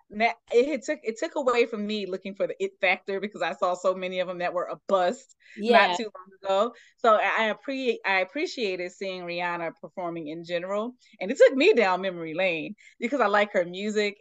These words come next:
Speaker 1: and I liked all, hearing all, I was like, "Oh yeah, I forgot about this one." So I liked it for that reason. I wasn't looking for, um, I guess I wasn't looking for things to happen in a certain way. I was like, "Oh,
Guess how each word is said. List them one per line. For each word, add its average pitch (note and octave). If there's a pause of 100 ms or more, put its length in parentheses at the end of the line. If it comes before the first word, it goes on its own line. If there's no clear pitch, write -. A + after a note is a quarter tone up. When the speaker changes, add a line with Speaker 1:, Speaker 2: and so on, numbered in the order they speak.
Speaker 1:
and F#3
I F3+
liked F3+
all, F3+
hearing A3
all, G3+
I -
was -
like, F4+
"Oh F#4+
yeah, G4+
I -
forgot F4
about D4+
this C#4+
one." A3
So G3 (160)
I G#3+
liked G#3
it F#3+
for F3
that F3
reason. F#3
I D#3+
wasn't F3
looking E3+
for, D#3+
um, D3+ (500)
I G3
guess A#3+
I A3+
wasn't G#3
looking G3+
for E3 (160)
things F3+
to F#3
happen F3
in E3
a E3
certain D#3+
way. G#3+
I G3
was A3+
like, A#3
"Oh, D#5+